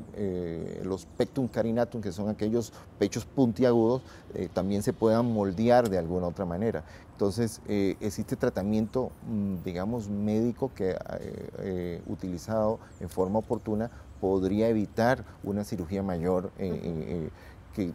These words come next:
Speaker 1: de, de, de tal forma de que si no se utilizan, digamos, este tipo de medidas, eh, realmente,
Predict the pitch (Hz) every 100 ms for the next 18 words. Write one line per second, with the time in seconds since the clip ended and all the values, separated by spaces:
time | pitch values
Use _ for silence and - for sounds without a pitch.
0 | - 104 104 - 87 95 87 73 82 90
1 | 101 104 113 - 120 104 139 101 90 101
2 | 92 101 131 127 123 123 101 82 80 101
3 | 101 92 - - 110 110 101 101 113 107
4 | 101 131 - - - - 92 82 - 85
5 | 98 92 92 92 98 113